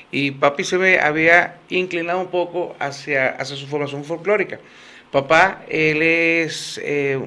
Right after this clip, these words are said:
eh, viene ahí de, ahí de, de una familia musical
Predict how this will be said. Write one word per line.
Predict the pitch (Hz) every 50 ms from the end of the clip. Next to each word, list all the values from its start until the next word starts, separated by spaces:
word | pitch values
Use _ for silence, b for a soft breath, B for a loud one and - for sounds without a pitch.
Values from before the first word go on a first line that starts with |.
| - -
eh, | 131 135 135 127 120 107
viene | 143 147 147 160 170 -
ahí | - 123 123 131
de, | 139 147 147 135 -
ahí | 123 131
de, | 127 139 139 139 139 135 131 120 - - 113
de | 131 131
una | 127 127 139
familia | 139 139 131 123 131
musical | 143 135 - 127 - 139 131 139 139